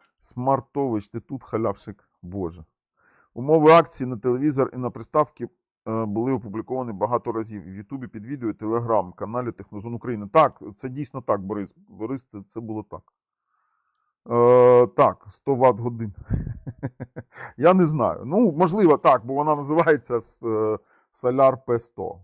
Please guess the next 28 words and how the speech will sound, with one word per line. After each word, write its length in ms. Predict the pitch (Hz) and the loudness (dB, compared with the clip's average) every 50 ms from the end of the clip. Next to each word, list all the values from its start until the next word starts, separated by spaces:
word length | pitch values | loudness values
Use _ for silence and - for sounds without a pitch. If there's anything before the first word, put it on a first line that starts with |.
| _ _ | _ _
П 140 | - 107 113 | -10 -10 -10
сто, 260 | - - - - - | -10 -14 -16 -18 -18
сто 220 | - _ - 147 | -14 _ -6 -4
ватт 180 | 151 139 123 110 | -4 -4 -6 -6
годин, 300 | 101 113 104 90 85 - | -8 -10 -12 -12 -14 -14
можливо. 460 | 107 123 131 117 104 - - _ 113 _ _ _ _ _ _ _ _ _ _ _ _ _ _ _ _ _ _ _ _ _ _ - - _ _ _ _ _ _ _ _ _ _ _ | -14 -14 -14 -14 -16 -16 -20 _ _ _ _ _ _ _ _ _ _ _ _ _ _ _ _ _ _ _ _ _ _ _ _ -20 -20 _ _ _ _ _ _ _ _ _ _ _
Ну, 120 | 151 196 196 | -2 -2 4
це 160 | - 240 226 | 6 6 6
так, 320 | - 226 208 185 165 165 | 8 8 8 8 6 6
це 100 | - 196 | 2 0
пробничок 680 | 175 - - 233 220 196 175 196 202 - 180 175 175 - | 2 6 6 8 8 8 6 4 4 6 4 4 4 6
паверстанції. 760 | 180 175 170 165 165 175 - - 180 151 127 117 - 107 - - _ - - - | 6 6 6 6 4 2 2 4 4 4 4 2 -4 -12 -14 -16 _ -20 -14 -4
Але 380 | - 131 160 202 220 196 131 147 | 0 4 6 6 6 6 6 2
знаєте, 460 | 160 214 262 339 349 - 185 160 - - | 2 2 4 4 4 4 2 0 0 0
за 140 | 135 143 143 | -4 -6 -6
що? 300 | - - 147 131 123 123 | -4 -2 0 0 2 2
Я, 220 | 139 151 160 - - | 4 4 4 4 2
я 140 | 127 151 | 0 0
її 120 | 165 170 156 | 2 2 2
вже 120 | 135 151 | 2 0
використовую 640 | 151 156 - - 147 147 - - - 165 143 135 131 | 0 0 -2 -4 -6 -8 -6 -2 0 0 0 0 0
декілька 400 | 123 139 127 110 135 131 101 139 | -2 -4 -6 -6 -8 -6 -4 -6
днів. 260 | 139 147 170 208 226 - _ _ _ _ _ _ | -6 -4 -6 -6 -6 -8 _ _ _ _ _ _
Мені 260 | - 139 170 202 247 233 | -4 0 4 4 4 4
подобається, 600 | - - 151 151 262 320 233 156 127 - - 135 | 2 0 0 0 0 2 2 2 2 2 -2 -6
капець, 360 | - 170 - - 143 107 104 | -6 -6 -4 -4 -4 -4 -4
знаєте 300 | 120 151 185 226 - 160 | -6 -6 -6 -6 -6 -8
чому? 340 | 147 - 139 127 120 95 - | -10 -10 -8 -8 -8 -10 -12